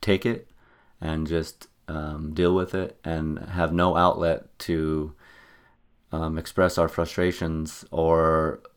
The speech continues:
um, make anyone pay for the, the wrongs they have done. Yet, um, when we do, uh, voice our frustrations with the system or any sort of institution, we're almost always met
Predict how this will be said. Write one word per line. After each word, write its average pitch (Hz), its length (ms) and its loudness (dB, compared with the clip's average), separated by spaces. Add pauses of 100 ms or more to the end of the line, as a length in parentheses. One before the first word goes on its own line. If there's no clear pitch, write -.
um, 78 520 -8 (420)
make 92 260 2
anyone 87 360 2
pay 85 500 0
for 82 440 2
the, 78 360 -2
the 80 140 -2
wrongs 80 460 4
they 78 120 -2
have 78 220 -6 (480)
done. 78 360 2 (800)
Yet, 87 480 2 (360)
um, 78 540 -6
when 92 220 2
we 85 100 0
do, 98 640 4
uh, 85 80 -2 (200)
voice 104 360 4
our 85 160 4
frustrations 85 680 -2
with 90 300 0
the 85 100 -4
system 85 560 -2
or 80 340 0
any 92 200 -2
sort 87 300 0
of 82 80 0
institution, 85 720 -4 (800)
we're 87 180 4
almost 92 340 2
always 85 340 2
met 85 380 0